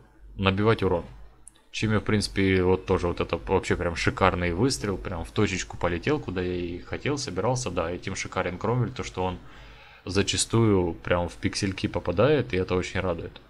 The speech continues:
Потому что действительно танчик очень хорош. Как бы, по сути, как таковой, как таковой в бою равновесие,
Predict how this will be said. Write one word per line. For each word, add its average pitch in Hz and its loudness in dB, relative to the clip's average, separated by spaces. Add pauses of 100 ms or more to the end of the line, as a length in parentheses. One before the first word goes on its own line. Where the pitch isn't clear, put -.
(260)
Потому 92 -6
что - -4
действительно 92 0
танчик 101 -4
очень 87 0
хорош. 90 -8 (1700)
Как 135 0
бы, 135 6 (2250)
по 113 4
сути, 131 2
как - -6
таковой, 110 4 (580)
как - -6
таковой 135 4
в 95 4
бою 117 8
равновесие, 110 4